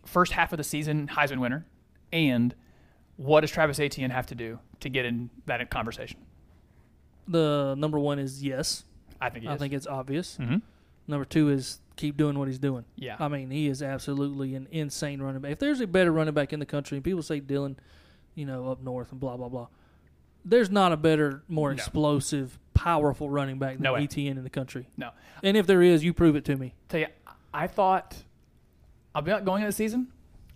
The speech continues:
Speaker 1: I thought he would be at the top of the depth chart and someone would pass him. I was actually thinking he had that freshman year thing
Speaker 2: Yeah.
Speaker 1: that some guys do, and they were, then you get to figure him out.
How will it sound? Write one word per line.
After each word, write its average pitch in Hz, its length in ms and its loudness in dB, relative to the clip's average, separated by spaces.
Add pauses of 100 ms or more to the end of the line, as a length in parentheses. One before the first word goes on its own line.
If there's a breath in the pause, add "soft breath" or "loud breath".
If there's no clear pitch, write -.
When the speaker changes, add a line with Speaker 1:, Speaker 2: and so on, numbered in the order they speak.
(520)
Speaker 1:
I 147 80 -2
thought 151 220 2
he 165 60 0
would 165 60 -2
be 165 80 0
at 165 40 2
the 160 60 -4
top 165 220 -2
of 151 60 -6
the 147 80 0
depth 147 120 2
chart 175 240 2
and 147 100 -6
someone 147 220 2
would 127 120 0
pass - 300 0
him. - 180 -10 (420 soft breath)
I 170 120 6
was 196 160 2
actually 175 180 -4
thinking 143 500 0 (340 loud breath)
he 233 120 8
had 269 100 10
that - 200 6
freshman 165 380 2
year 135 240 -2
thing 131 420 -2
Speaker 2:
Yeah. 156 80 0
Speaker 1:
that 139 60 -2
some 175 120 0
guys 160 240 4
do, 127 420 0
and 131 80 -4
they 139 80 0
were, 147 140 -2 (280 loud breath)
then 247 100 4
you 269 60 6
get 247 100 4
to - 60 -4
figure 156 240 -2
him 127 80 -4
out. 104 140 -8